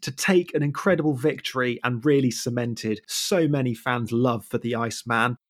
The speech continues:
Going forward in time, Brazil two thousand and eight, where my love for Lewis Hamilton started, and he got that amazing title with Massa in tears at the end of the race.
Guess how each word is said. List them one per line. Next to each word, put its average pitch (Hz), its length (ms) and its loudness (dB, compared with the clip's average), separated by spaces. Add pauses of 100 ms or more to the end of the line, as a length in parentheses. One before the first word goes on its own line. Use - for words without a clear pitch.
(160)
Going 170 260 4
forward 165 320 2
in 151 80 0
time, 151 240 0
Brazil 143 300 2
two 160 180 0
thousand 143 380 0
and 135 160 0
eight, 131 260 0
where 120 160 -2
my 135 360 2
love 123 260 0
for 120 100 -6
Lewis 117 300 -2
Hamilton 110 400 -6
started, 120 560 -6
and 110 100 -10
he 131 160 -2
got 127 320 -4
that 107 240 0
amazing 135 920 0
title 117 580 -4 (220)
with 135 180 2
Massa 143 500 0
in 127 180 0
tears 131 580 2
at - 80 -10
the 117 160 0
end 113 120 -2
of 104 120 -8
the 110 80 -4
race. 104 460 -2